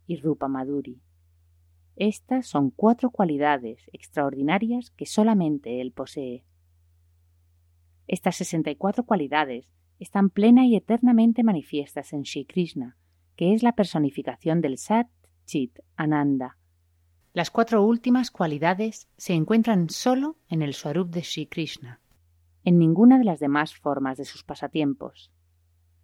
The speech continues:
Además de estas cuatro cualidades, las sesenta cualidades restantes están esplendorosamente situadas en su estado completo y consciente de Srinarayan,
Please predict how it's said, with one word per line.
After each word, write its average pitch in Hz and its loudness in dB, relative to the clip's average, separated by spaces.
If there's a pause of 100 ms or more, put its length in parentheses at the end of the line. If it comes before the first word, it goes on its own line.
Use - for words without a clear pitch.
(100)
Además 165 2
de 175 0
estas 165 -6
cuatro 208 -2
cualidades, 147 -2 (340)
las 160 -4
sesenta 233 2
cualidades 143 0
restantes 143 -2 (180)
están 185 -2
esplendorosamente 214 2
situadas 131 0
en 147 -8
su - -12
estado 185 0
completo 185 -2
y 233 2
consciente 185 -4
de 165 -4
Srinarayan, 127 -6